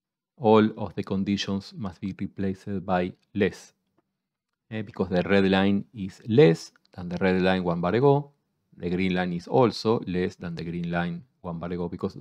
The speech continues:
all, all of them are sloping down. And when that condition is true, then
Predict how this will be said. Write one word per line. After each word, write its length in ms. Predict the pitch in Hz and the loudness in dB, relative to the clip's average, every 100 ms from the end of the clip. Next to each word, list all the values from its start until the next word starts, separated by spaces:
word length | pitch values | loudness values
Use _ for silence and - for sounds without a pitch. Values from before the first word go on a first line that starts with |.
| - | -4
all, 200 | 113 110 | 0 0
all 240 | - 107 | 0 -2
of 80 | 98 | -2
them 260 | 101 107 - | -4 -4 -2
are 200 | 98 101 - - - _ | -2 -2 -6 -20 -20 _
sloping 720 | - - 107 104 - 92 92 87 | -18 -6 -2 -2 -4 -10 -8 -4
down. 320 | 85 85 95 _ _ _ _ _ - | -4 -6 -14 _ _ _ _ _ -8
And 200 | 101 101 | -4 0
when 320 | 101 104 107 | 2 2 4
that 220 | 123 156 | 4 4
condition 480 | - 151 165 160 160 | 2 2 2 2 2
is 140 | 165 - | 2 4
true, 420 | 170 165 175 - 135 | 6 6 4 -6 2
then 420 | 156 151 151 | 6 6 4